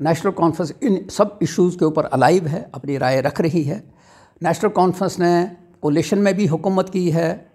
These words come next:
और, अ, सिंगल पार्टी के तौर पे भी हुकूमत की है और उसका ट्रैक रिकॉर्ड लोगों के सामने है।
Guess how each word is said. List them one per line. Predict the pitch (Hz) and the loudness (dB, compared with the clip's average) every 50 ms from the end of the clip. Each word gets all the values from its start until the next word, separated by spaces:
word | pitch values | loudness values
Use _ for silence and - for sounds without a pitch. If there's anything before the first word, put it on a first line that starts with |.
| _ | _
और, | 160 160 170 180 180 196 202 - - - _ _ _ _ _ _ _ - | 0 2 4 6 4 4 2 -2 -10 -18 _ _ _ _ _ _ _ -12
अ, | 143 127 127 143 - - | -10 -10 -10 -10 -12 -16
सिंगल | - - - - - 185 185 180 190 190 180 165 - - - | -18 -16 -14 -4 2 4 4 6 6 6 4 2 0 -4 -4
पार्टी | 131 151 139 - 196 | -2 -2 0 0 -2
के | 185 190 | -2 -2
तौर | 185 - 165 175 175 156 | 0 2 2 4 2 2
पे | - 175 | 0 -2
भी | 160 - 202 | -2 -2 -4
हुकूमत | 208 156 147 - 165 160 180 180 180 | -6 -6 -4 -2 0 0 0 0 -2
की | - 175 156 151 | -2 -2 -2 -2
है | 139 156 - 285 - - - _ - _ _ - | -2 -2 -6 -6 -10 -16 -20 _ -20 _ _ -4
और | 170 180 202 220 220 220 | 0 2 4 4 2 0
उसका | - - 180 175 - - 214 190 196 | -2 -6 -6 -6 -4 -2 0 0 0
ट्रैक | 190 - - - 160 185 220 226 - | -2 -4 -10 0 4 4 4 4 2
रिकॉर्ड | 196 - - 185 185 190 170 170 | -2 0 4 4 4 4 4 2
लोगों | 156 160 165 160 175 170 | 2 2 2 2 0 0
के | - 165 | -2 -2
सामने | - - 151 175 190 202 202 | 0 0 0 2 2 2 0
है। | 175 170 - 285 330 - | 0 0 -2 -4 -8 -12